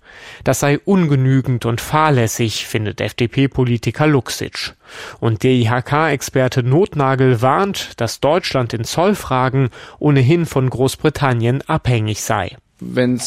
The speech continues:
Speaker 2: unsere Zollbehörden im Zweifel oder die niederländischen und die französischen gut ausgestattet sind, aber in Großbritannien das Zollsystem fehlt,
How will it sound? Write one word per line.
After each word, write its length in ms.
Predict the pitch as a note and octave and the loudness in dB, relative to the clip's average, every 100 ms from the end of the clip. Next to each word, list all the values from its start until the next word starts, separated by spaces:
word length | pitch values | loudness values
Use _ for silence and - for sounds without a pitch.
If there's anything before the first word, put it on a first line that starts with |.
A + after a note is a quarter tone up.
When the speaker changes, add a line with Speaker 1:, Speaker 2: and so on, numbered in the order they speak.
| - - | -10 -8
Speaker 2:
unsere 300 | C3 C3 B2 | -4 -2 0
Zollbehörden 760 | C3 B2+ B2+ B2+ B2+ B2 - | 0 2 2 2 2 -4 -8
im 160 | - B2+ | -8 -6
Zweifel 540 | - A#2+ A#2 B2+ A#2+ | 0 0 0 -2 -2
oder 280 | A#2 A#2 A#2 | -4 -6 -6
die 120 | A#2+ | -4
niederländischen 800 | A#2+ D3 C3+ C3 C3 - C3 B2 | 2 4 4 4 2 0 -2 -2
und 240 | A2 A2+ | -6 -8
die 60 | A2 | -10
französischen 640 | - A#2+ B2 C3+ B2+ C3 | -8 -4 -2 0 0 -2
gut 160 | B2 B2 | -4 -2
ausgestattet 640 | A#2+ B2 C3+ - A#2+ A#2+ | -2 -2 -4 -4 -6 -6
sind, 180 | B2+ A#2+ | -6 -6
aber 180 | A2+ A#2 | -4 -4
in 80 | A#2+ | -4
Großbritannien 600 | B2 - - C3 C3 A#2+ | -6 -6 -4 -2 0 -2
das 200 | A#2 - | -4 -4
Zollsystem 600 | B2 A#2+ A#2+ - A#2+ A#2+ | -4 -4 -6 -4 -4 0
fehlt, 360 | C#3+ D3 D3 | 4 4 4